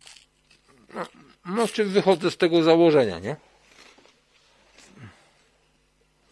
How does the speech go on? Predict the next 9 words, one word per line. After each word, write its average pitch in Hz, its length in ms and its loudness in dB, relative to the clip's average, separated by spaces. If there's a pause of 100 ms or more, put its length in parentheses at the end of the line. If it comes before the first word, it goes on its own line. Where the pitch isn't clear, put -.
(720)
Natomiast 120 300 -6
moje 160 240 2
buty 160 280 -6
w - 40 -16
tej 143 160 -2
chwili 147 240 -10
są 131 220 -6
postawione 123 460 -2
na, 127 80 -8